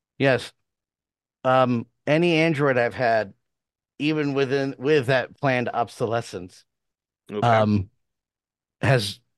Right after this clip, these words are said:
Speaker 1: always had a longer lifespan than in any Apple phone I've had.
Speaker 2: Really?
Speaker 1: In my experience. I also charge them correctly, and, you know, I, I, I mean, you know,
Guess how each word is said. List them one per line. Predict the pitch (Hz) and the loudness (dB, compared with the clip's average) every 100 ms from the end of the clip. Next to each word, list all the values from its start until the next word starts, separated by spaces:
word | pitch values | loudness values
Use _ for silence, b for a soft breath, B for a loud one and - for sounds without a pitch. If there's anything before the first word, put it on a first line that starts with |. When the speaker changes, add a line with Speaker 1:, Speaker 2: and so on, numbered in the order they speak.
| _ _ _ - | _ _ _ 2
Speaker 1:
always | 156 160 160 | 6 6 4
had | 156 151 | 4 4
a | 139 | 4
longer | 123 135 135 135 | 2 0 0 0
lifespan | 123 127 - 123 123 110 | 0 -2 -2 -2 -2 -2
than | 113 107 | -2 -4
in | 110 | -4
any | 117 135 135 | -2 -2 0
Apple | 120 147 135 | -2 -4 -8
phone | - 87 | -8 -8
I've | 76 80 | -8 -10
had. | 87 | -2
Speaker 2:
Really? | 233 240 139 - - _ _ _ _ _ _ _ _ _ _ - | 4 6 4 -2 -18 _ _ _ _ _ _ _ _ _ _ -2
Speaker 1:
In | 156 | 2
my | 196 233 | 4 4
experience. | 156 156 120 85 71 - - _ _ _ _ _ _ _ _ _ _ _ _ _ _ 135 | 2 -2 -2 -4 -12 -18 -20 _ _ _ _ _ _ _ _ _ _ _ _ _ _ 2
I | 160 | 4
also | 170 165 | 4 0
charge | 139 175 170 156 | 0 2 2 0
them | 165 | -2
correctly, | 160 160 160 160 160 160 151 | 0 2 2 0 -2 0 0
and, | 123 113 117 | -2 -8 -14
you | 127 | -16
know, | 127 113 | -16 -16
I, | 104 87 98 _ | -14 -14 -16 _
I, | 147 147 | 0 0
I | 147 | 0
mean, | 156 151 131 147 | -2 -4 -6 -10
you | 151 | -8
know, | 127 | -6